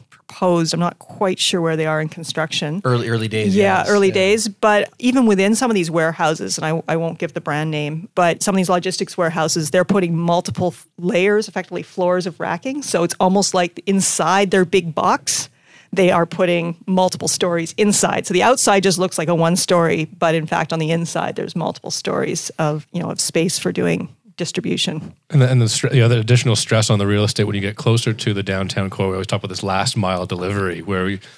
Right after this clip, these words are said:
Speaker 3: that smaller industrial space, and, you know, it's, you're, you're seeing it in all sorts of forms and fashions now to get as close to the downtown core so that you can deliver as quickly as possible to, you know, a lot of this hundred fifty thousand of new,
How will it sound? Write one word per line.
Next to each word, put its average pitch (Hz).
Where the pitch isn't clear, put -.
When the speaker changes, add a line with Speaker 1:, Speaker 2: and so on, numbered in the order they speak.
Speaker 3:
that 98
smaller 104
industrial 98
space, 98
and, 95
you 113
know, 92
it's, 92
you're, 98
you're 104
seeing 107
it 101
in 101
all 104
sorts 107
of 98
forms 98
and 95
fashions 107
now 95
to 95
get 107
as 113
close 127
to 117
the 107
downtown 101
core 101
so 101
that 98
you 104
can 98
deliver 101
as 92
quickly 107
as 92
possible 104
to, 113
you 135
know, 90
a -
lot 98
of 104
this 95
hundred 95
fifty -
thousand 92
of 87
new, 90